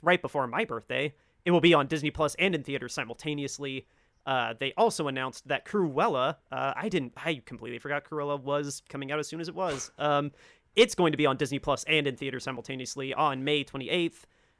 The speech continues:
Uh, they also announced numerous, numerous other, uh, titles, new release dates. Uh, Free Guy, the Ryan Reynolds movie, is gonna be out only in theaters on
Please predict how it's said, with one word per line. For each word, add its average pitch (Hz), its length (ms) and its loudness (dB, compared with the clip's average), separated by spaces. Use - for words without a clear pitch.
Uh, 143 240 2
they 147 100 4
also 156 300 6
announced 139 260 -2
numerous, 156 480 4
numerous 151 500 4
other, 131 400 -2
uh, 127 200 -2
titles, 135 420 -2
new 143 140 0
release 131 320 -6
dates. 139 480 -4
Uh, 131 220 -2
Free 208 280 4
Guy, 143 340 6
the 139 100 -4
Ryan 127 240 0
Reynolds 151 240 -2
movie, 147 200 -2
is 135 80 -2
gonna 135 140 -6
be 131 260 -6
out 139 240 -2
only 180 320 6
in 131 100 2
theaters 135 580 -4
on 131 320 -2